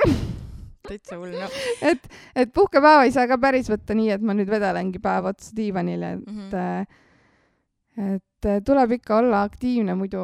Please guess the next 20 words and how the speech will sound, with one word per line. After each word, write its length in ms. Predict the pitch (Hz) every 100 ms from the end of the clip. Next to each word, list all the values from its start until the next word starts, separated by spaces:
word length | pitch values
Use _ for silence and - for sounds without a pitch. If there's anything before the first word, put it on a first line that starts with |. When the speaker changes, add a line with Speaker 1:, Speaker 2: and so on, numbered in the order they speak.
| 180
Speaker 1:
lihtsalt, 600 | 180 185 - 190 _ -
äh, 340 | 180 175 - - - - _ _ -
noh, 180 | 190 - - - _ _ _ _ _ _ _
järgmine 260 | 202 202 190
päev 140 | 180
on 60 | 180
raskem. 400 | 190 - 180 175 - - _ _ _
Speaker 2:
Kas 180 | - 226
sa 60 |
julged 300 | 254 302 247
öelda, 360 | 233 247 208 185
et 100 | 180
sa 100 | 208
oled 180 | 202 196
äkki 200 | - 190
spordist 480 | - 208 196 160 202
sõltuvuses? 640 | 175 - - - 92 - _ _ _ _ _ _ _ _ _
Speaker 1:
Olen. 320 | 202 202 214 - _ -
Speaker 2:
Oled, 640 | 311 226 - 440 523 392
jah? 120 | -